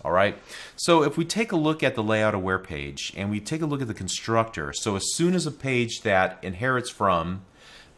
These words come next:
layout aware page is, uh, instantiated, then the constructor for the layout aware page will also execute. And so in this case, there's a couple little checks going on at first, but then we see this where we're,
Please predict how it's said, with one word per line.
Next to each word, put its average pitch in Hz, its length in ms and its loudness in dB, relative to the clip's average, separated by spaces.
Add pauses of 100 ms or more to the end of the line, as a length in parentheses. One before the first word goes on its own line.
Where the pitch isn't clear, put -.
(160)
layout 120 380 6
aware 123 240 2
page 98 680 -4
is, 90 800 -2 (300)
uh, 85 140 0
instantiated, 87 960 -2 (440)
then 120 540 4
the 104 360 2
constructor 110 720 2
for 107 600 4
the 95 80 -4
layout 92 320 2
aware 85 240 -2
page 85 320 -6
will 92 80 -4
also 95 420 0
execute. - 560 -4 (500)
And 104 560 2
so 110 280 2
in 107 140 2
this 160 200 2
case, 101 380 0
there's 143 180 0
a 120 40 -8
couple 127 300 0
little 110 300 0
checks - 380 0
going 98 300 -2
on 92 160 0
at 90 60 -4
first, - 380 -2
but 113 140 -6
then 156 180 0
we 143 80 0
see 131 240 0
this 110 460 0 (340)
where 107 160 2
we're, 104 300 4